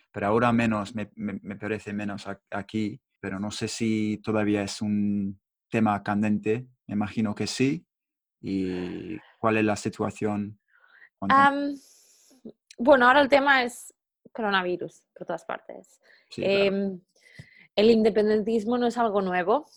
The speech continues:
Speaker 2: El independentismo de Cataluña, em, nunca ha sido algo nuevo. <laughs> Em, solo que crece y disminuye dependiendo muchas veces de crisis económicas,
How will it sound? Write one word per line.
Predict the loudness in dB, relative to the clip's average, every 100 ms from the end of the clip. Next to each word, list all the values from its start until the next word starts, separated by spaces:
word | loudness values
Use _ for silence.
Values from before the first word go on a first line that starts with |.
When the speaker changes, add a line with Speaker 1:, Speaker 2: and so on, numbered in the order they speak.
| _ _ -4
Speaker 2:
El | 0 0
independentismo | -2 -2 -2 -2 -2 -2 -2
de | -2
Cataluña, | -4 -4 -2 -4 -2 0 0 -2 -2
em, | 0 0 2 0 -2 -4 -6 -10 _ _ _ -20 -16 0
nunca | 2 4 2
ha |
sido | 2 2 4
algo | 2 0 0
nuevo. | 0 2 2
<laughs> | 2 -4 -16 -20 _ -20 -18 -18 -18 -20 _
Em, | 4 6 6 4 0 _ _ _ _ _ -20 _ _ -20 -20 -18
solo | -10 4 6 8 6
que | 6 6 4 -6 _ _ _ -2
crece | 4 6 4 4 4
y | 6
disminuye | 2 0 0 2 2 0
dependiendo | -2 -2 -2 -2 -2 0 2 2
muchas | 0 -2 -4 -2
veces | -2 0 -2 -2 -2
de | 0 2 2 0 -2 -18 -20 -20 _
crisis | 0 2 2 0
económicas, | 0 0 -2 0 0 -2